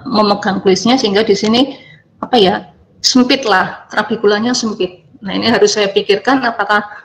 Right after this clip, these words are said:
apakah citra ini mau saya gunakan atau tidak. Termasuk ini ya, ternyata, ternyata kan dia salah, salah me-, apa, mengambil posisi, salah memegang klis. Ya.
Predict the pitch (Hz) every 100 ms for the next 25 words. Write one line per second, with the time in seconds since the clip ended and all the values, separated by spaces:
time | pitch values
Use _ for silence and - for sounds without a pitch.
0 | _ _ _ _ - - 196 - 254 269
1 | 277 233 226 226 226 254 247 233 226 226
2 | 226 190 190 226 214 208 208 - 180 -
3 | _ _ _ 226 247 247 262 269 262 202
4 | - 214 220 - 233 240 233 254 262 254
5 | 233 233 247 220 233 233 - _ - 226
6 | 214 220 220 214 214 208 208 269 269 -
7 | - 220 202 190 196 208 208 - 202 208
8 | - - - 214 226 220 220 220 196 185
9 | 202 185 - - - - 104